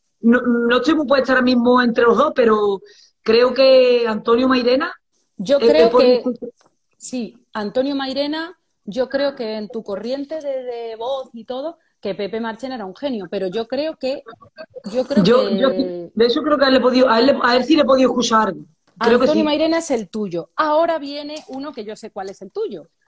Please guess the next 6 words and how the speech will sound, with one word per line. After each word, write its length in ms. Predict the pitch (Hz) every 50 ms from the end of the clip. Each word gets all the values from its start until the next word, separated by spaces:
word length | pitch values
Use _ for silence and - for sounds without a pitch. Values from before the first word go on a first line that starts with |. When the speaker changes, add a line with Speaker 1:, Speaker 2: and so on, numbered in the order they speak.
| _ _ _ _ -
Speaker 2:
pero 500 | 294 302 302 302 302 311 320 339 349 392 440 480 508 494 _ _ _ _ _ _ _ _ _ _ _ _ _ _ _ _ _ _ _ _ _ _ _ _ _ _ _ _ _ _ _ _ _ _ _ _ _ -
Speaker 1:
<laughs> 180 | - - - -
Speaker 2:
tenemos 400 | 220 214 - - 233 226 - 202
el 60 | 190
Speaker 1:
Ole. 140 | 190 - 180
Speaker 2:
Camarón 640 | - 247 233 240 247 254 269 277 285 285 311 339